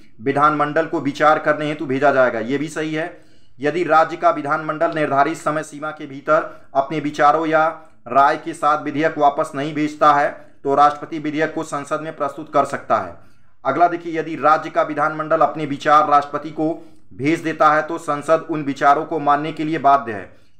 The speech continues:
तो उपयुक्त सभी सही है दोस्तों। अगला देखिए दोस्तों, यहाँ पे क्या है, निम्नलिखित कथनों पर विचार कीजिए। तो भारत की स्वतंत्रता के पश्चात लक्षद्वीप को आरंभ में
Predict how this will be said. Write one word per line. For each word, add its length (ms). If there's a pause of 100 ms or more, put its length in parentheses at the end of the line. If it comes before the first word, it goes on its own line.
तो 60
उपयुक्त 480
सभी 320
सही 220
है 80
दोस्तों। 320 (120)
अगला 180
देखिए 240
दोस्तों, 280
यहाँ 320
पे 100
क्या 200
है, 180 (1500)
निम्नलिखित 540
कथनों 240
पर 160
विचार 360
कीजिए। 420 (380)
तो 80
भारत 360
की 100
स्वतंत्रता 580
के 140
पश्चात 480
लक्षद्वीप 600 (420)
को 120
आरंभ 440
में 320